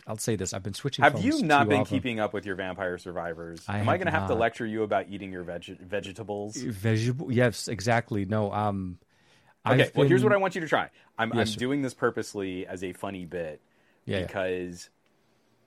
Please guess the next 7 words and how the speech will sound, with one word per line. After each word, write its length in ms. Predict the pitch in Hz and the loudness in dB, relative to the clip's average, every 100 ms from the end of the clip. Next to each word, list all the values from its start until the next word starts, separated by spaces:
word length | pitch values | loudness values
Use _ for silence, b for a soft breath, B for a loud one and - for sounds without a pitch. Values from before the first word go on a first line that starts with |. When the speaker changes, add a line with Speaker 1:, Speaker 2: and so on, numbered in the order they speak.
| _ _ _ - | _ _ _ -2
Speaker 2:
I, 160 | 110 101 | -2 0
I 120 | 110 | -4
started 580 | 104 - - 120 135 139 | -4 -4 2 4 4 -2
playing 460 | - 123 110 104 98 | -4 -4 -2 -4 -6
one 180 | 98 98 | -6 -6
point 320 | 110 101 85 | -8 -8 -8
five 520 | - 87 82 82 | -4 -4 -4 -8